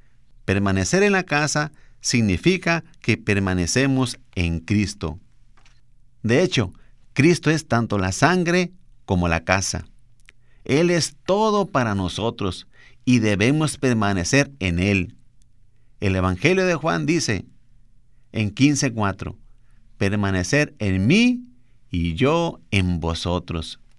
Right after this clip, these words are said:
Esto quiere decir que Él desea que permanezcamos en Él.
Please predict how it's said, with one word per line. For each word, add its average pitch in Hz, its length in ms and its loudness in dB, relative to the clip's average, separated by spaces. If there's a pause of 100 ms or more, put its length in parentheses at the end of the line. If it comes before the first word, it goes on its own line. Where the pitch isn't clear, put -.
(480)
Esto 180 340 2
quiere 196 220 2
decir 185 480 0
que 160 200 2
Él 196 100 2
desea 185 520 2 (160)
que 165 160 2
permanezcamos 143 1200 2
en 143 200 0
Él. 233 500 0